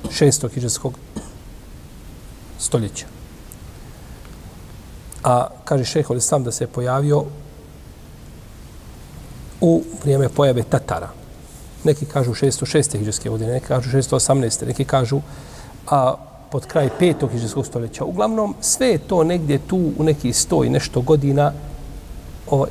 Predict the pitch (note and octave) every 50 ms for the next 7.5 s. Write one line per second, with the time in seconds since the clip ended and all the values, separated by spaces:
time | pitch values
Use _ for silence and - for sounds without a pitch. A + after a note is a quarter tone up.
0 | - - E3 D3+ C3+ A#2+ - - C#3+ B2 - - C3 C3 C3+ D3 D3+ D#3 D#3 D#3+
1 | F3 - - - - - G3+ F#3 E3 - - B2+ B2+ C3 C#3 C3 C3+ - - -
2 | C3 C3+ - - - D3+ - - C#3+ C3 C3 C3 C3+ B2 A#2 A#2+ B2 B2+ B2+ C3+
3 | - - - - - - - - C#3 - - - C3 A#2 A2+ B2 B2+ G#2+ - B2
4 | B2 A#2 A2+ A#2 B2 C3 C3 C3 C3+ C3+ B2 - - - - - - - - -
5 | - - - - - - - - - - - - - - - - C3 A#2+ - -
6 | A#2 - - A#2+ - - - B2+ A#2 - B2+ A2+ G#2+ C3+ C3+ B2+ - - - -
7 | - A#2+ A2+ A2 A2 A2 A2+ A2+ G#2 F#2+